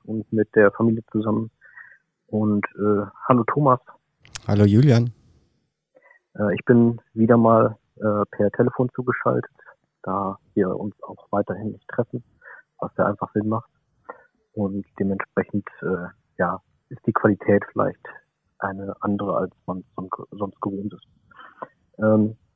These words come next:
Speaker 1: ja, wir sprechen auch heute wieder über Aktuelles, wie es gerade aussieht bei uns privat und,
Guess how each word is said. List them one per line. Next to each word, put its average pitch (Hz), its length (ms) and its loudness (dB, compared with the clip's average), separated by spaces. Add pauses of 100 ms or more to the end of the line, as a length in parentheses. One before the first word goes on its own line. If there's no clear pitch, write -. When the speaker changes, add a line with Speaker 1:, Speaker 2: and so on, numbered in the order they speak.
(420)
Speaker 1:
ja, 135 180 8
wir 110 80 4
sprechen 117 340 0
auch 117 200 0
heute 127 340 4
wieder 120 540 4
über 113 480 2 (160)
Aktuelles, - 640 2
wie 110 80 0
es 107 80 -2
gerade 104 340 4
aussieht 117 380 0
bei 101 80 2
uns 113 240 0 (180)
privat 113 640 4
und, 101 380 -4